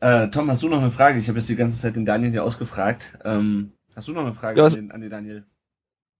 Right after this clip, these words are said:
Speaker 2: ist alles super. Also ich, ich würd gern über den V F B sprechen jetzt, glaub ich.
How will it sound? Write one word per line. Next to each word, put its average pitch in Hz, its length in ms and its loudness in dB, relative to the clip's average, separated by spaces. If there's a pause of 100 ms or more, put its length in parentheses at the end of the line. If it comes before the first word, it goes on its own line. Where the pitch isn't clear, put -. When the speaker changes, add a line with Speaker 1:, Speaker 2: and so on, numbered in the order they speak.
(120)
Speaker 2:
ist 147 320 -2
alles 165 340 4
super. 151 520 4
Also 135 240 2
ich, - 200 -2
ich 151 160 -4
würd 160 180 4
gern 143 180 4
über 147 160 4
den 143 140 0
V 151 200 4
F 160 100 -2
B 151 140 2
sprechen - 420 2
jetzt, 139 260 2
glaub 139 240 6
ich. 147 100 4